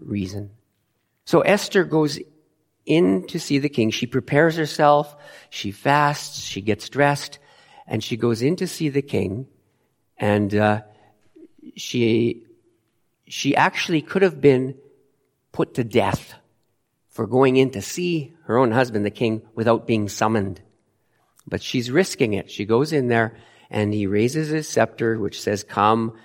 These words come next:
And, uh, so she comes, and she says, she invites him and Haman, his right-hand man, to the, uh, dinners that she would like to put on.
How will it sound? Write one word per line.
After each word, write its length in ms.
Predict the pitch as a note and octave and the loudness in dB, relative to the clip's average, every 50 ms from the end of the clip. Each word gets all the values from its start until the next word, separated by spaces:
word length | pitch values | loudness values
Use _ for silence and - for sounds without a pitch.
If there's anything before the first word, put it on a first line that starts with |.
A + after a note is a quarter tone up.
| - - _ _ _ | -20 -20 _ _ _
And, 380 | - - G2 F2+ F#2 F#2 G2 F#2+ | -8 -6 -4 -4 -4 -4 -6 -6
uh, 120 | F#2+ F#2+ | -6 -6
so 180 | - - - G#2+ | -8 -10 -12 -14
she 180 | - - - | -12 -12 -14
comes, 360 | - - - G#2 B2 C3 A#2+ A2 | -10 -4 -2 0 0 0 0 0
and 120 | G2+ G2 | -2 -4
she 260 | - - G#2 G#2 A2 | -4 -6 -8 -8 -10
says, 380 | - - - G#2+ G#2 G2 G2 - | -12 -8 -4 -4 -4 -4 -4 -6
she 160 | - - A2+ | -8 -6 -6
invites 420 | G2 G#2 F#2 G#2 A2 B2 A#2+ - | -6 -4 -2 -2 -2 -2 -4 -8
him 460 | - - - C3 A#2 A2 C3+ F3+ - - _ _ _ - | -10 -4 0 0 0 0 0 -2 -6 -10 _ _ _ -4
and 240 | - A#2+ B2+ C#3 | -2 0 0 0
Haman, 580 | D3 C#3 E3 D#3+ D#3 C#3+ A#2 A2 C3 F3 F#3 - - _ _ _ | -2 -2 0 2 2 4 2 2 0 0 -4 -8 -14 _ _ _
his 220 | - A2 G#2+ G#2+ | -6 -6 -4 -2
right-hand 400 | A2+ G#2+ A#2 A#2 B2 B2+ C3+ C#3 | -2 -2 -2 -2 -2 -4 -2 -2
man, 320 | B2 G#2+ G2 G2 G#2+ A#2 - - - - _ _ | -2 -2 0 0 -2 -2 -4 -8 -16 -20 _ _
to 180 | - - B2 A2+ | -4 0 0 0
the, 360 | G#2+ A2+ A2+ A2 A2 G#2 A2 - _ _ _ _ _ - | 2 2 2 2 0 0 -4 -8 _ _ _ _ _ -6
uh, 120 | A2 G#2 | -6 -6
dinners 460 | G#2 - B2 A#2+ A#2 A#2 G#2+ - - | -2 0 0 2 2 2 2 0 -4
that 140 | - - - | -8 -10 -10
she 160 | - - G2+ | -8 -6 -4
would 120 | G2+ G2 G#2 | -4 -2 -2
like 200 | G2 F#2 - - | -4 -6 -6 -10
to 80 | G2 | -12
put 160 | - - G2 | -10 -8 -6
on. 220 | F#2 F2+ F2 D#2+ | -6 -6 -8 -10